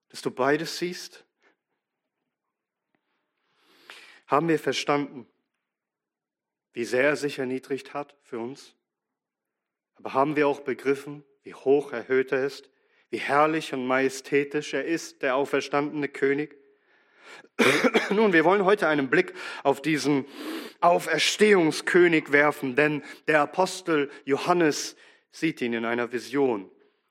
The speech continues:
Und nein, er sieht ihn nicht als ein hilfloses Säugling in der Krippe.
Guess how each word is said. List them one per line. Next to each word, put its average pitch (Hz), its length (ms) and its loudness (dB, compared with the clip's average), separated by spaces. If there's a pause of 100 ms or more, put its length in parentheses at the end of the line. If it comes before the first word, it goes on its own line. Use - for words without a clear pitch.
(140)
Und 139 140 -4
nein, 170 180 4
er 160 100 2
sieht 147 180 -8
ihn 127 120 -2
nicht 170 260 0
als 127 240 -2
ein 127 160 0
hilfloses 147 800 -4
Säugling 120 560 -4 (600)
in 131 80 -16
der 123 100 -8
Krippe. - 360 -6